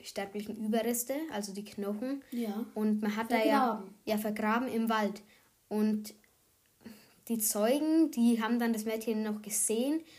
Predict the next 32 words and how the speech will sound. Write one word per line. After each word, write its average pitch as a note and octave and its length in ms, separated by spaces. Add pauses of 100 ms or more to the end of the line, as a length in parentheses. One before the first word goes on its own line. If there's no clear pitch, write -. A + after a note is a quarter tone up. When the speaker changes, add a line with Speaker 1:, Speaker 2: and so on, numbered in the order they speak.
(200)
Speaker 1:
obwohl A3 280
es A#3+ 140
da A#3+ 200
schon A#3+ 140
hätte A3 220
tot A#3 220
sein B3+ 260
sollen, C4 340
beziehungsweise A3 560
im G#3 320
Wald. A3 360 (580)
Und A3 360 (760)
es G#3+ 160
hat C4 140
niemand C4+ 360
eigentlich B3+ 420
Speaker 2:
Das B3 140
ist A#3+ 80
Speaker 1:
wirklich A#3+ 160 (100)
Speaker 2:
echt - 360 (680)
Speaker 1:
komisch A#3+ 380
ist. - 300
Speaker 2:
mysterio-, D4+ 680 (220)
mysteriös B3+ 760
und G#3+ 100
das G#3+ 180
passt - 340
zu C4 100
dem B3+ 440 (280)
Namen B3 340
unseres B3 400
Podcasts. - 640